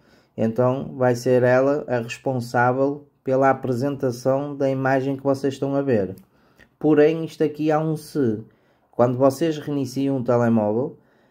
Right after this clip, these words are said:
as opções de programador vão ficar, mas quando vocês reiniciarem o telemóvel, isto vai desaparecer. Ou seja, vai voltar outra vez à origem.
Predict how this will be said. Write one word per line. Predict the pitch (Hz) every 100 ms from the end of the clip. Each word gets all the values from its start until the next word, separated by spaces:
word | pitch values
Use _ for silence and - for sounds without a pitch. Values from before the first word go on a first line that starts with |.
| _ -
as | 101
opções | 117 117 - 135 120
de |
programador | 127 117 127 131 131 160 170
vão | 165
ficar, | 160 143 117 104 95 90 -
mas | 104 -
quando | 143 170
vocês | 160 151 143 123
reiniciarem | 123 127 120 123 117 117
o |
telemóvel, | 113 110 107 101 95 98 113 113 _
isto | 117 113 123
vai | 127
desaparecer. | 117 123 117 127 123 113 95 92 - _ 104
Ou | 107
seja, | 113 101
vai | 101 107
voltar | 113 107 113
outra | 113 113
vez | 110 113
à | 113
origem. | 113 117 113 95 92